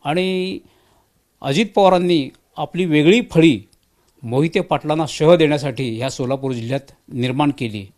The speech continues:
मग त्यात त्याचं उ-, अ, ज्वलंत म्हणजे चांगलं उदाहरण म्हणजे शिंदे बंधू माढ्याचे, अ, दीपक साळुंखे, असे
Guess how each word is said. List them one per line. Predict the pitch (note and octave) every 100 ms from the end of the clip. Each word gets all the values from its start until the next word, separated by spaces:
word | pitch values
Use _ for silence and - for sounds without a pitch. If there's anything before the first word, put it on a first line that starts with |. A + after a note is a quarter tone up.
| _ _ _
मग | C#3+ C#3+ -
त्यात | C#3 C#3 _
त्याचं | C#3+ A#2+ D3
उ-, | C3 B2 - _ _ -
अ, | B2 B2 A#2 A2+ A2
ज्वलंत | A2 C3+ D3+ D3+
म्हणजे | D3+ C3+ C3+
चांगलं | C#3+ C3 C3+
उदाहरण | C#3 C#3+ C#3
म्हणजे | C#3 D#3 D3
शिंदे | - E3 F3
बंधू | D#3+ C#3+ A#2+ F#2
माढ्याचे, | A2 A#2+ A#2+ A2+ A2 F2 - _ _ _ _ _ _ -
अ, | A#2+ A#2 A2+
दीपक | C3 E3 F#3+ -
साळुंखे, | E3+ C#3+ C3 B2 A2 F#2+ G2 _ _ _ _ _
असे | D3+ D3+ A3 A3 G#3+ G#3 G3+